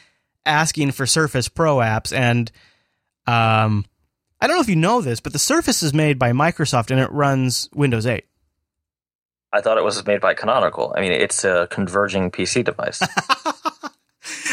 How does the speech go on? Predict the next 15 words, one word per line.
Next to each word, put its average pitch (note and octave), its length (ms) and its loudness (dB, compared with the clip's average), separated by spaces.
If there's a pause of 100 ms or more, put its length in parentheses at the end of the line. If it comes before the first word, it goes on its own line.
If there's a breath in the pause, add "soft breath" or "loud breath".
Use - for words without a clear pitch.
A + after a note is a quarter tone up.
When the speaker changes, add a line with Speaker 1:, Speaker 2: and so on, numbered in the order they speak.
(100)
Speaker 1:
Uh, G3 160 2
not E4 200 0
quite A#3 240 0
converging D3+ 500 2
yet, B2 300 2
but, B2+ 260 0
uh, B2+ 280 4 (420 loud breath)
so F#3+ 440 0
you F#3+ 300 2
really A#3+ 200 2
did A#3 140 2
buy G3 140 2
a F3+ 80 2
Surface F3+ 320 0
Pro F#3 320 0